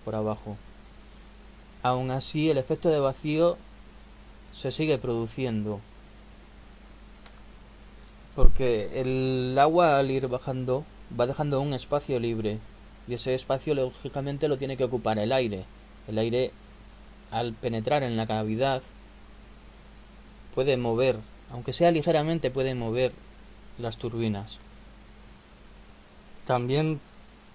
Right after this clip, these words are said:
puede para ello <clears throat> cerrarse la cavidad por donde ha entrado el agua con una compuerta. Y de ese modo,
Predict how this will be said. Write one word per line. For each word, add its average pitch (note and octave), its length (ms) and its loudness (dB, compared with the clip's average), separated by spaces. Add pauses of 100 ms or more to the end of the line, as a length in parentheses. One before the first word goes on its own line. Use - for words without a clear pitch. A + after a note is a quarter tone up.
(140)
puede C3+ 260 2
para C3 320 2
ello C3 400 2 (240)
<clears throat> G#3+ 640 2
cerrarse C3 520 0
la A#2 240 0
cavidad A#2 460 -2 (1000)
por B2+ 120 6
donde A#2+ 200 4
ha - 20 4
entrado B2 320 2
el A2+ 60 4
agua G#2 280 0 (240)
con A2+ 120 -2
una A#2 160 0
compuerta. G#2 480 -4 (1300)
Y B2+ 100 -4
de B2+ 120 0
ese D3 180 -2
modo, D3 340 2